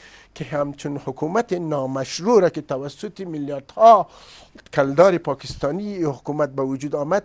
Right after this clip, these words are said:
توزیع می‌شد، ما توقع نداریم که اصلاحاتی به میان بیاد. هرچی الان چی که با سر و صداهای هم صورت بگیرد، صلح،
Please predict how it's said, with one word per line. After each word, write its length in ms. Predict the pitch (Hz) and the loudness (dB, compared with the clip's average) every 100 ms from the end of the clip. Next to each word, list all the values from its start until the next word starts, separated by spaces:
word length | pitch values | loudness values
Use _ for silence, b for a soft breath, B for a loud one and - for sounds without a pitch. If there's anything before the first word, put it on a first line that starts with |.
| - | -4
توزیع 420 | 139 135 131 220 | -6 -6 -4 -4
می‌شد، 320 | 240 - 220 _ B B B B - 190 - 196 185 - - | -4 -6 -10 _ B B B B -4 -4 2 0 0 -8 -12
ما 160 | 156 165 | -2 -2
توقع 460 | 165 151 147 - 196 | 0 -6 -6 -6 -4
نداریم 340 | 196 202 202 | -4 -4 -6
که 200 | 180 190 - | -6 -10 -8
اصلاحاتی 640 | 143 143 135 185 190 190 | -10 -8 -10 -8 -8 -8
به 160 | 156 139 | -8 -6
میان 360 | 151 185 180 | -4 -2 -2
بیاد. 340 | 170 190 202 202 B B | -2 -2 -2 -6 B B
هرچی 480 | - 254 233 - 190 | -4 -4 -4 -6 -8
الان 640 | 151 156 170 190 185 196 | -8 -4 -6 -4 -8 -10
چی 160 | 165 190 | -12 -14
که 120 | 190 | -10
با 120 | 170 | -10
سر 260 | 165 - 143 | -10 -10 -12
و 40 | |
صداهای 420 | - 135 139 170 | -10 -10 -4 -2
هم 80 | 185 | -2
صورت 320 | 165 143 139 | -4 -10 -10
بگیرد، 440 | 131 143 175 202 - B B | -8 -8 -4 -4 -6 B B
صلح، 480 | - 190 175 190 | -4 -2 0 -2